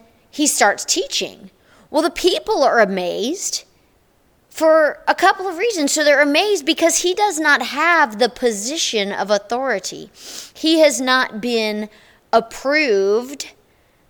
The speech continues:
as an e-, a legal expert or as a scholar, but he speaks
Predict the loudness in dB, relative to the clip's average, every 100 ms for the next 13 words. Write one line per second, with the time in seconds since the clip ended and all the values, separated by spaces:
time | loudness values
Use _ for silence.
0 | _ -4 0 2 2 2 -2 -6 -8 -14
1 | _ _ _ _ _ _ _ _ _ _
2 | _ 0 0 0 -4 0 2 2 2 0
3 | 2 2 2 -2 -4 -6 -8 -8 -4 0
4 | 0 -2 -6 -8 -10 -10 -6 -6 -6 -8
5 | -12 _ _ _ _ _ _ _ _ 0
6 | 2 2 -2 -4 -4 -6 -6 -4 -2 -6
7 | -10 -10 -8 -8 -12